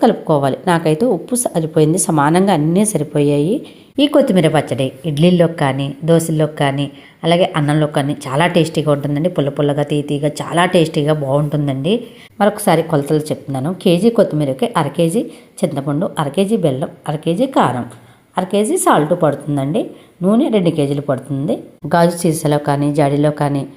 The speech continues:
శుభ్రంగా కడిగి తు-, పొడి క్లాత్ తుడిసి ఎండలో ఆరబెట్టుకున్న దాంట్లో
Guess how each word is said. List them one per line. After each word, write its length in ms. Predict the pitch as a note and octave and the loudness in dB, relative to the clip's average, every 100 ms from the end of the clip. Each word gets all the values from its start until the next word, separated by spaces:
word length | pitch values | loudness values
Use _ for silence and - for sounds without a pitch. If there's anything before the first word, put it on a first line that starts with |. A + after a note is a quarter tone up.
| - | -12
శుభ్రంగా 420 | - D3 D#3 E3 D#3+ | -8 -2 0 0 2
కడిగి 280 | D#3+ C#3 D#3+ E3 - | 0 0 -2 -4 -10
తు-, 100 | D3+ - | -12 -2
పొడి 140 | D3+ D3+ | -2 0
క్లాత్ 240 | D3+ D3+ D#3 | -2 -2 -4
తుడిసి 360 | D3+ C#3+ D3 C#3 - D3 | -4 -4 -6 -6 -8 -6
ఎండలో 200 | C#3+ F3+ | 0 2
ఆరబెట్టుకున్న 520 | E3+ E3 C#3+ D3+ C#3+ D3 | 0 -2 -6 -6 -6 -2
దాంట్లో 280 | C#3+ C3 C#3+ | -2 -4 -6